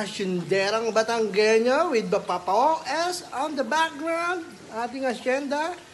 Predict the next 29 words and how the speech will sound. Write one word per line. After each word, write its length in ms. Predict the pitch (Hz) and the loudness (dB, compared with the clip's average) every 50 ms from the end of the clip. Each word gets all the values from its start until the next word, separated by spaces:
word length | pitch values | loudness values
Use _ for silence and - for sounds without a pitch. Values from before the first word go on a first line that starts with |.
| - - - - - - - | -20 -20 -20 -20 -20 -10 -6
Okay, 320 | 202 208 214 233 247 240 | -4 -2 2 2 2 2
papakita 480 | 240 247 240 233 247 247 254 233 247 247 | 2 0 0 -2 -2 -4 -2 -2 -2 -2
ko 80 | 247 | -2
sa 80 | 233 240 | -2 -2
inyo 240 | 240 214 240 247 254 | -2 0 0 0 0
yung 80 | 247 | -2
tinanim 480 | 254 240 214 220 220 214 214 208 208 208 | -2 -2 0 0 2 2 2 2 2 2
natin 320 | 208 202 202 196 202 196 | 2 0 0 0 0 -2
kahapon 640 | 190 190 190 180 180 170 165 - 170 165 190 220 254 269 254 - - - - - - - - - - - - | -2 -2 -2 -2 -2 -2 -2 -2 -2 -2 -2 -2 -4 -6 -10 -14 -16 -20 -20 -20 -20 -20 -20 -20 -20 -16 -10
na 800 | 170 180 180 175 175 175 180 175 170 170 165 165 165 160 160 160 156 160 | -6 -4 -2 -2 -2 0 0 0 0 0 0 0 0 -2 -2 -4 -4 -2
buto 320 | 170 175 170 185 208 247 - - | -2 -2 0 2 4 4 4 2
from 320 | 220 196 175 165 170 165 | 0 -2 -2 -2 -4 -4
W 280 | 160 180 170 170 175 170 175 | 0 0 0 0 0 0 0
W 240 | 170 170 175 170 139 | 0 0 0 -2 -2
two. 400 | 160 185 208 269 339 349 339 - - - - - - - - - | -2 0 2 2 2 2 0 -4 -14 -20 -20 -20 -20 -20 -12 -8
Alright, 640 | 156 160 156 160 175 190 208 254 330 381 359 - | -6 -4 -4 -4 -4 -2 -2 -2 -2 -4 -4 -6
ito 240 | 165 165 175 190 185 | -6 -6 -2 0 2
na 80 | 185 180 | 2 2
siya 160 | - 196 175 | 2 0 0
ngayon. 560 | 175 170 165 165 180 220 262 320 339 339 311 - - - - - - - - - - - - - - - - | 2 2 2 2 2 2 0 0 -4 -6 -8 -10 -14 -20 -20 -20 -20 -20 -20 -20 -20 -20 -20 -20 -20 -16 -10
Abay, 240 | - 220 311 359 359 | -4 -2 0 2 4
maganda 400 | 349 370 370 381 359 339 339 349 | 4 4 2 2 2 2 2 4
nga, 240 | 349 339 320 269 247 | 4 4 6 6 6
aray. 320 | 214 208 214 269 269 - - - - - - - - - - - - - - - - 254 | 4 4 4 2 2 -2 -6 -18 -20 -20 -20 -20 -20 -20 -20 -20 -20 -20 -20 -16 -12 -8
Gawa 240 | 269 320 320 311 330 | -6 -2 0 2 4
na 160 | 330 311 302 | 4 4 2
ang 80 | 294 302 | 2 0
inyong 320 | 294 285 294 294 285 262 | 0 0 0 0 0 -2
tingnan. 640 | 247 247 226 214 202 180 175 170 165 165 165 160 160 | -4 0 0 2 2 2 2 0 -2 -2 -2 -4 -6